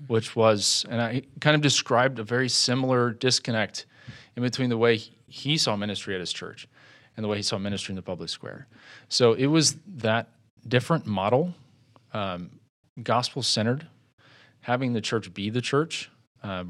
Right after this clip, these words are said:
regardless of party, and just trying to serve, be the hands and feet of Jesus in the State House.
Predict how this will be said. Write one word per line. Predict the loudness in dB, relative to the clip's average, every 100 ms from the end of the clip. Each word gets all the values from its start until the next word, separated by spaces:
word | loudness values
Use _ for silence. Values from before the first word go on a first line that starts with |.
| -6
regardless | -4 2 2 4 2 2 0
of | -4 -8 -6
party, | -4 -4 -6 -14 _ _ _ _ _ _ _ _ _ -12 -4
and | -2 -2 -4 -8 -14 _
just | -4 -4
trying | 2 2 2
to | 0
serve, | 0 0 2 2 0 -4 -12 _ -8
be | -6
the | -2
hands | -4 -4
and | -6
feet | -6
of | -4
Jesus | -6 -4 -4 -6
in | -6
the | -6
State | -6 -6 -4
House. | -2 -2 -2